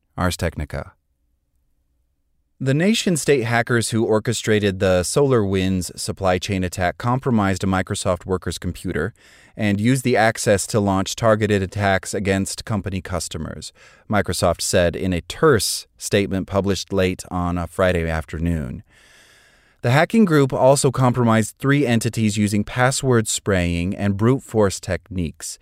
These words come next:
which gain unauthorized access to accounts by bombarding login servers with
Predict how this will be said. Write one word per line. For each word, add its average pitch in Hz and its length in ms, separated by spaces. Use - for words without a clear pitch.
which 117 300
gain 120 300
unauthorized 120 840
access 98 600
to 104 180
accounts 104 480
by 92 120
bombarding 101 640
login 98 480
servers 90 480
with 90 160